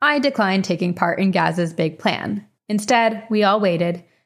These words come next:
bracing ourselves for this person to try to enter the room.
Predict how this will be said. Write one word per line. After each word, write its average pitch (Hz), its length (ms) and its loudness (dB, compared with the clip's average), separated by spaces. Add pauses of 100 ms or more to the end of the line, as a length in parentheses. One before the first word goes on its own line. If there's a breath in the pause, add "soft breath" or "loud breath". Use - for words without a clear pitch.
(140)
bracing 202 360 0
ourselves 175 460 0
for 185 140 -2
this 175 140 -2
person 190 380 -2
to 190 100 0
try 175 220 0
to 175 140 -2
enter 175 240 -2
the 175 100 -2
room. 202 440 -4